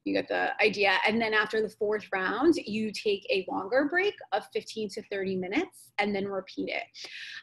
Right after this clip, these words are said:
Um, this complements batching really well because, again, you could be focused on one task and you could do the whole four rounds just on one task and, and get it done. So now we're gonna talk about the R S O system.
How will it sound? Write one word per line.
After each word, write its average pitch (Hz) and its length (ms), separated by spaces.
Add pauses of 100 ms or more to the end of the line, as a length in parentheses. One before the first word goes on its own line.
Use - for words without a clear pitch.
Um, 240 300
this 285 220
complements 381 560
batching 226 440 (160)
really 214 380
well 202 340
because, 262 280
again, 208 420
you 214 80
could 214 160
be 226 80
focused 202 560
on 196 160
one 185 200
task - 520 (440)
and 233 140
you 233 80
could 214 180
do 208 300
the 196 120
whole 202 480
four 190 220
rounds 277 640
just - 280
on 208 220
one 196 180
task - 520 (160)
and, 427 280
and 208 220
get 190 160
it 190 200
done. 196 320 (360)
So - 180
now 269 220
we're 453 80
gonna 508 180
talk 226 240
about 208 220
the 190 120
R 190 180
S 180 180
O 190 120
system. 101 720